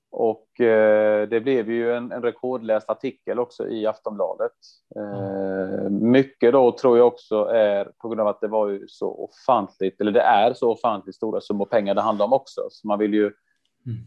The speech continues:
Speaker 1: på något sätt se hur kunde det här gå så snett.
Speaker 2: Mm.
Speaker 1: Eh, där och då så blottade jag ju inte min, eh, röst eller bild överhuvudtaget. Jag ville ju ta allt stegvis, vilket jag är väldigt glad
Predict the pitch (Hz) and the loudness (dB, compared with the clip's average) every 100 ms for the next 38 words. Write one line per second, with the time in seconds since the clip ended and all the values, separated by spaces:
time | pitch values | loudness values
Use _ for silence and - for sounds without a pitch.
0 | - 120 120 110 127 117 - - 120 101 | -6 0 0 2 0 0 -2 0 0 2
1 | 101 98 113 110 - 110 104 107 104 98 | 2 2 -2 -6 -6 -6 -4 -2 -4 -4
2 | 101 - - 110 120 _ _ _ _ _ | -6 -10 -10 -6 -6 _ _ _ _ _
3 | _ _ 123 110 101 _ _ _ _ _ | _ _ -12 -12 -12 _ _ _ _ _
4 | _ _ _ _ - 117 110 107 107 107 | _ _ _ _ -8 -4 0 0 2 2
5 | 110 147 139 110 113 135 160 156 117 107 | 0 0 2 0 -2 -6 -8 -8 -8 -14
6 | - 117 120 139 - 113 107 107 107 110 | -16 -8 -4 -4 -2 -2 0 -4 -4 -10
7 | 127 _ 107 110 110 104 101 101 101 98 | -14 _ -6 -6 -6 -6 0 2 2 2
8 | 98 98 98 98 _ - 104 110 143 143 | 0 -4 -8 -16 _ -10 -2 4 4 4
9 | - - 113 104 104 131 147 143 143 143 | -6 -4 0 2 2 2 2 2 2 2
10 | 143 135 123 123 - 117 117 123 147 123 | 2 2 2 0 -2 -6 -6 -6 -2 -2
11 | 123 110 - - 127 110 104 110 123 120 | -2 -4 -12 -10 -10 -8 -10 -10 -6 -4
12 | 101 113 110 107 107 110 104 127 113 | 0 4 6 6 4 2 0 2 2